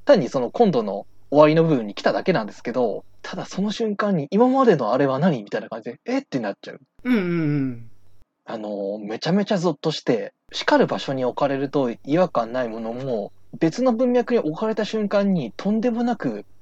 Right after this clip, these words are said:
Speaker 1: やばいものになるんだっていうのをそこで初めて気づいて。
Speaker 2: うんうんうん。
Speaker 1: で、まあ、これって人間怖い系でもないし、もちろん幽霊怖い系でもないんだけど、そこそこ怖い話だと思うんですよ。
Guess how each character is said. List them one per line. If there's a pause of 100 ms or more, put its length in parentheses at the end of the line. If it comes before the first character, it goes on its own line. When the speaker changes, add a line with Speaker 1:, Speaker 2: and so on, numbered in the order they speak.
(320)
Speaker 1:
や
ば
い
も
の
に
な
る
ん
だ
っ
て
い
う
の
を
そ
こ
で
初
め
て
気
づ
い
て。 (460)
Speaker 2:
う
ん
う
ん
う
ん。 (380)
Speaker 1:
で、
ま
あ、
こ
れ
っ
て (200)
人
間
怖
い
系
で
も
な
い
し、 (120)
も
ち
ろ
ん
幽
霊
怖
い
系
で
も
な
い
ん
だ
け
ど、 (300)
そ
こ
そ
こ
怖
い
話
だ
と
思
う
ん
で
す
よ。